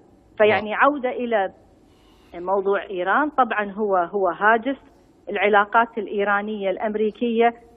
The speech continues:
Speaker 1: سارت بخط متعرج، لم تكن بخط مستقيم،
Speaker 2: مهم.
Speaker 1: لأنها كانت دائمًا بين القطيعة والمسام-، مساومة والتنازلات، وبين القطيعة يعتمد على،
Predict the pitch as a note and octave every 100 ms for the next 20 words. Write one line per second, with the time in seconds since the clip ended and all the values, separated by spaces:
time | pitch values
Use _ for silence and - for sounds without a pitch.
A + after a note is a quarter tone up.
0 | _ - A#3+ A#3+ B3 A#3 - G3+ - A#3+
1 | - G3 G#3 G3+ F#3 A3+ A3+ G3 E3+ A#3
2 | C4 B3 A#3+ G3 G3 G3+ - F#3 - F#3+
3 | B3 A#3 D#3+ - - A2+ F3+ G3 G#3 G3
4 | G3+ F#3+ A#3 A#3 G#3+ - - B3 C#4 B3
5 | G#3+ F3+ F3 B3 B3+ A#3 A3+ A3 B3+ C4
6 | A#3 C4 - _ - G#3+ A3 A3 A3 A#3
7 | A#3 A#3 A#3 A3 - A3+ G3+ B3 B3 A#3+
8 | A3+ A3 A3 A3 G3+ G3 G3 F3 E3+ F#3
9 | F#3 B3 A#3+ A3 A3 A3 B3+ C4+ C4 G#3+
10 | G#3 C4 A#3+ G#3+ A#3 A#3+